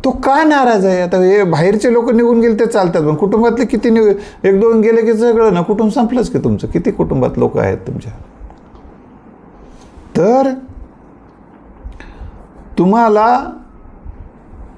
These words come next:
हे समजून घ्यावं लागतं, हा तिरस्कार का केला जातो एकमेकाचा. तर मित्र, हे, हे मतभेदामुळे केले जातो.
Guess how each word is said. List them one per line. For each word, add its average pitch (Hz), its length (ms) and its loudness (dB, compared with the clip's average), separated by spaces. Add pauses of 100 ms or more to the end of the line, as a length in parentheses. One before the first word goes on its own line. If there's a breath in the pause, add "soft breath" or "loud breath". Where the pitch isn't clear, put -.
(2250)
हे 208 160 -4
समजून 180 480 0
घ्यावं 104 240 -2
लागतं, 98 280 -6
हा 123 140 -6
तिरस्कार 139 520 -4 (140)
का 135 160 -2
केला 98 300 -4
जातो - 280 -8
एकमेकाचा. - 600 -14 (680 loud breath)
तर 131 80 2
मित्र, 123 280 0 (600 loud breath)
हे, 110 160 2
हे 120 260 0
मतभेदामुळे 123 840 0
केले 123 300 -2
जातो. 123 260 -4